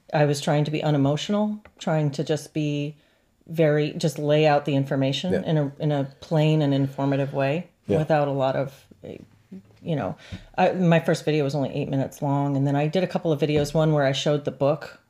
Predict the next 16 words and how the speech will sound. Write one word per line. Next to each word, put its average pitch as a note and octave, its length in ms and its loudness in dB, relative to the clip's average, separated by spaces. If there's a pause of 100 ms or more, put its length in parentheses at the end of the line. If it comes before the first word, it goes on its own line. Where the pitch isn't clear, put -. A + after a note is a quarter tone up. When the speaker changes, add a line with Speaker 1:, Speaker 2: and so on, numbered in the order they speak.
(360)
Speaker 1:
what E3+ 260 -4
the, D3+ 120 2 (160)
one D#3 220 0
of C#3+ 120 -4
the C#3 80 -4
books C#3+ 280 -4
that F#3 100 -6
we D#3+ 100 0
were D#3+ 100 0
being E3 180 0
Speaker 2:
Mm-hmm. D#3 100 0
Speaker 1:
taught E3 220 0
from. F#3+ 180 0 (140)
Speaker 2:
Mm-hmm. G2+ 200 -4 (280)
Speaker 1:
And E3+ 180 4
so E3+ 280 2